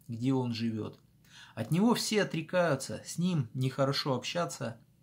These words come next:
не принимают его как равного себе. Опускание путем изнасилования происходит чаще всего в криминальном мире,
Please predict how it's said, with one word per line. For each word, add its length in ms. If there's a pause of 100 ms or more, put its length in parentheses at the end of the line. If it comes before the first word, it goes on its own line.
не 160
принимают 640
его 280 (100)
как 200
равного 400
себе. 460 (640)
Опускание 680
путем 420
изнасилования 800
происходит 640
чаще 340
всего 340
в 60
криминальном 640
мире, 480